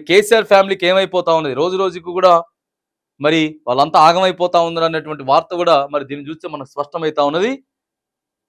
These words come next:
ఎంఎల్సీ కల్వకుంట్ల కవితను అరెస్ట్ చేసినటువంటి విషయంలో అక్కడ ఈడీ కేసీఆర్ పేరును కూడా ప్రస్తావించిందనట. కేసీఆర్ కూడా ఈ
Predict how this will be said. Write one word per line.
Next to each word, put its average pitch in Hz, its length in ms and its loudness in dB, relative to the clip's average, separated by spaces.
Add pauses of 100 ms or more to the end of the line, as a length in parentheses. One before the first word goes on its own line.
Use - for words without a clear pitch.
(420)
ఎంఎల్సీ 226 420 -2
కల్వకుంట్ల 214 540 0 (100)
కవితను 185 340 2
అరెస్ట్ 175 220 -2
చేసినటువంటి 170 480 -6
విషయంలో 175 360 2 (480)
అక్కడ 170 180 -2 (200)
ఈడీ 233 240 0 (400)
కేసీఆర్ 233 500 2
పేరును 180 240 -2
కూడా 214 160 -4
ప్రస్తావించిందనట. 143 800 -4 (580)
కేసీఆర్ 156 420 -2
కూడా 202 140 6 (440)
ఈ 160 60 -10